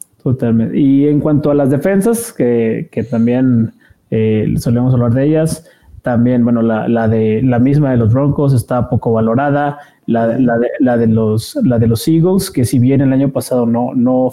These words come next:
Speaker 1: no tuvo el mejor rendimiento, bueno, con el, sobre, especialmente con el tema de las defensas, cada año es distinto.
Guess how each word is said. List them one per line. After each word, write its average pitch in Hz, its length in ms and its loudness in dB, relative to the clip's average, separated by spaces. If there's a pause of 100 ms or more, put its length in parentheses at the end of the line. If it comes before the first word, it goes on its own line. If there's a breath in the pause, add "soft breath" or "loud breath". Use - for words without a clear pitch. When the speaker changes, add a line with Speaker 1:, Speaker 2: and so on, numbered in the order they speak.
(120)
Speaker 1:
no 143 180 0
tuvo 143 220 0
el 135 60 2
mejor 127 280 0
rendimiento, 123 580 0
bueno, 113 380 0 (180)
con 117 240 0
el, 117 120 -2
sobre, 131 340 -2
especialmente 170 720 0
con 117 140 -2
el 113 100 -4
tema 151 200 -2
de 139 60 -2
las 120 100 -2
defensas, 143 360 -2
cada 131 300 -4
año 127 180 0
es 120 80 0
distinto. 120 540 -2